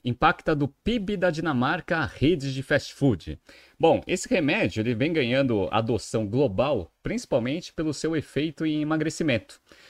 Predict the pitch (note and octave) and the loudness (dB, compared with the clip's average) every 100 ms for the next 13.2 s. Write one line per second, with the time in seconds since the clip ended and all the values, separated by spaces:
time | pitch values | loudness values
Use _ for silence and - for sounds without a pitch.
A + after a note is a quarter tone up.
0 | - A#3 B3 A#3+ F#3+ F#3 F3 E3 D3+ C#3 | -6 2 2 2 2 2 2 0 -2 0
1 | A#2 C#3+ D#3 - A2 G2 B2 - G#2+ G2 | 0 -2 -4 -4 -4 0 -2 0 0 0
2 | G2+ B2 C#3+ F#2 F#2 E2 B2 C3 F3 A3+ | 0 2 0 -2 -6 -2 0 4 4 4
3 | - D3+ - A#2 - G#2+ G#2+ G#2+ B2 - | -2 -8 -4 -4 -2 -2 0 -2 -4 -2
4 | D3 E3 A#3+ B3 - G3 G#3 F3 G#3 - | -2 -2 -2 -4 -2 -2 2 2 0 -2
5 | D#3+ E3+ E3+ D#3 E3 C#3 A2+ - F2 - | -2 -2 -4 -4 -4 -2 -2 -2 -8 -8
6 | _ _ _ _ - - B3 A3 E3 C3 | _ _ _ _ -8 -2 2 2 2 2
7 | A#2+ A#2+ G#2+ G#2+ A#2 A2+ G#2+ G2+ F#2+ - | 2 2 -2 -2 -4 -4 -2 -2 -4 -4
8 | B2 G#2 G#2+ G#2+ G#2 A2+ A#2 - C3 G3+ | -2 0 0 0 -2 -2 -6 -2 -2 -2
9 | - _ - _ C#3 - G3 G3+ E3 D3+ | -6 _ -20 _ -4 0 2 2 0 0
10 | C3 - C#3+ C3+ - A2 B2+ D3 - G#2+ | 0 0 -2 -2 -2 -2 0 -2 -2 -6
11 | - G2+ G2+ F#2+ - G#2+ G#2+ A#2 - - | -4 -2 -2 -4 -6 -4 -4 -4 -6 -4
12 | - - G#2+ G2+ G2 G2+ F#2 G2+ C#3+ E2+ | -2 -2 -4 -4 -2 -2 -2 0 0 -2
13 | D#2+ - | -8 -14